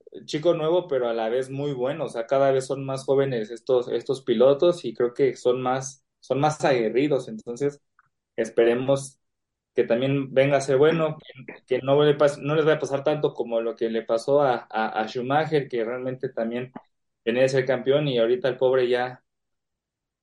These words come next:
ya este, le, creo que, bueno, ya está fuera, entonces, pues, eh, yo tengo mucha esperanza en est-, en esta temporada, este, creo que va, va, en la primera carrera siento que no va a ganar algún,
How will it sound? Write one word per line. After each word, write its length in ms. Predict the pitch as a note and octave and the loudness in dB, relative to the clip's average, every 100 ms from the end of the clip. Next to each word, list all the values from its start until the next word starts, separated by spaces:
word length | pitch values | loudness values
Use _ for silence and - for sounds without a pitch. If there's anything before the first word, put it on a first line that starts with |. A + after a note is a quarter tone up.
| _ | _
ya 220 | A2 A2+ A#2+ | -4 0 0
este, 320 | A#2+ - A#2+ | -2 -4 -4
le, 220 | A2 - | -6 -4
creo 220 | - B2 | 2 2
que, 120 | - | 2
bueno, 260 | A2+ C#3+ B2 | -2 0 0
ya 120 | A2 | 0
está 220 | A#2+ B2 | -2 -2
fuera, 340 | A#2 D3+ E3+ E3 | 0 2 2 2
entonces, 760 | C#3+ C3 C3 - D3 C#3+ - _ _ _ _ _ _ _ _ _ _ _ _ - | -2 -8 -10 -8 -6 -6 -10 _ _ _ _ _ _ _ _ _ _ _ _ 0
pues, 460 | A#2+ A#2 A#2 - - - | 2 2 0 -10 -16 -4
eh, 420 | A#2 A2+ A#2 A#2 | 0 2 2 2
yo 400 | C3+ C#3 C#3+ C#3 | 6 6 6 2
tengo 260 | D#3 D3+ D#3+ | -4 -2 0
mucha 240 | D3+ D3+ | -2 -4
esperanza 380 | - B2 B2+ C3+ | -4 -2 -2 -6
en 80 | C3 | -8
est-, 200 | B2 - | -8 -6
en 120 | A#2 | -4
esta 220 | A#2 C3 | -2 -2
temporada, 680 | B2 G#2+ A2 A#2+ C#3+ D#3+ D#3+ | -4 -2 2 4 4 2 -2
este, 600 | A#2 A2+ - - G#2 G2+ | -6 -10 -16 -10 -8 -4
creo 140 | B2 B2+ | -2 2
que 100 | C3 | 4
va, 320 | C3 C3+ - | 6 4 4
va, 240 | A#2+ B2+ - | 2 0 0
en 180 | B2+ | 0
la 80 | C#3+ | 2
primera 240 | F3 G#3 A3 | 4 4 4
carrera 340 | G3 F3+ F#3 | 4 6 4
siento 320 | F3+ F3 E3+ | 0 -4 -6
que 100 | D3 | -4
no 120 | C3 | 0
va 80 | C3+ | 2
a 20 | |
ganar 420 | C#3 A#2 B2 B2+ - | 2 0 0 -2 -2
algún, 520 | A#2 A2+ A#2+ B2 B2+ | -8 -4 -2 -4 -8